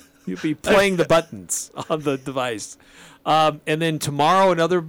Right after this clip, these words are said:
schedule of high school football games all over the state. A lot of road games. Skyview's home,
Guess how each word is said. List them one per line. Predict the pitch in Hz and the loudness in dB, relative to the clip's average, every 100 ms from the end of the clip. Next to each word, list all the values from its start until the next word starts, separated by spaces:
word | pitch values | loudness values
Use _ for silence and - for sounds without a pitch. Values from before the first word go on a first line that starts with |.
| - | -10
schedule | - - 165 160 175 | -10 -2 0 2 2
of | 165 | 4
high | 160 | 0
school | - 170 | 2 -2
football | - 175 165 160 | 0 0 0 0
games | 143 151 170 - | 2 0 -2 -6
all | 139 175 208 | 0 4 4
over | 208 | 4
the | 175 | 0
state. | - 120 | -2 -4
A | 113 | -2
lot | 139 | 0
of | 196 156 | 0 2
road | 147 180 | 0 0
games. | 160 113 107 - | -4 -6 -8 -10
Skyview's | - 170 226 247 165 | -2 2 2 2 -2
home, | - 110 98 131 | -2 -6 -6 -10